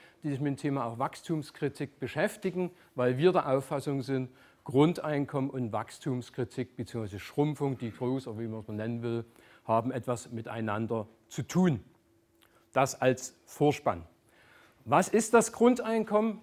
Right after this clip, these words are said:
Das Grundeinkommen wird gekennzeichnet durch vier Kriterien. Die sind wichtig, denn nur darüber rede ich heute. Und diese vier Kriterien findet ihr auch auf diesem Faltblatt, was ich rumgereicht habe.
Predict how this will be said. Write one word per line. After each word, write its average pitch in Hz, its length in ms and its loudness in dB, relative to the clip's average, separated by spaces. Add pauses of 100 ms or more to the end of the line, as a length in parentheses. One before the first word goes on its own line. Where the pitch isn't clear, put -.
(120)
Das 160 180 -6
Grundeinkommen 196 640 2
wird 185 120 -2
gekennzeichnet 175 840 0
durch 156 200 -2
vier 160 300 2
Kriterien. 185 760 -2 (520)
Die 139 60 -2
sind 147 240 -4
wichtig, 156 400 -2
denn 127 160 -2
nur 131 120 0
darüber 139 540 0
rede 120 200 -4
ich - 100 -12
heute. 95 240 -10 (800)
Und 120 120 -4
diese 135 160 -4
vier 151 140 0
Kriterien 151 440 2
findet 156 300 0
ihr 139 160 2
auch 143 160 2 (140)
auf 127 180 2
diesem 113 260 -2
Faltblatt, 196 520 0
was 185 120 -2
ich 170 200 -8
rumgereicht 147 580 0
habe. 135 320 0